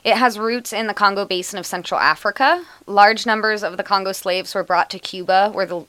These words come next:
religion was derived. This religion does not delegate between black and white magic. Um, this means that members are free to choose a path without the repercussions of moral judgment.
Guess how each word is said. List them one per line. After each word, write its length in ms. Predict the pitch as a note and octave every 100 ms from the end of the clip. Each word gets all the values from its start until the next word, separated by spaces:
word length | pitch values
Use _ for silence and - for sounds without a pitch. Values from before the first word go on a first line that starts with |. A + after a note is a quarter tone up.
| -
religion 420 | F3 F3 E3+ F3+
was 140 | D#3+ -
derived. 540 | D#3 C3+ E3 C4+ - _ - - -
This 180 | - A#3
religion 340 | C4 B3 A#3+ B3+
does 160 | A3+
not 200 | A#3 G#3
delegate 480 | G3 G3 F#3+ G3+ F#3+
between 300 | F#3+ - G3
black 280 | F3 E3 E3
and 100 | F3+
white 200 | D3+ D3+
magic. 640 | E3 E3 D#3+ E3+ D#3 - _ -
Um, 580 | C#3+ A2+ A#2 A#2 G3+ A3+
this 200 | A3 G#3+
means 180 | A#3 A3
that 100 | G#3
members 320 | G3+ G3+ G#3
are 40 | G3+
free 180 | - G3
to 80 |
choose 240 | F3+ G3+ E3+
a 40 |
path 340 | F3 F3 F#3 -
without 240 | F3+ E3+
the 80 | E3+
repercussions 640 | E3+ E3+ D#3 E3 F3+ E3
of 80 | D#3
moral 240 | D#3 D3
judgment. 580 | C#3+ B2+ D#3 C4 E4+ F#4+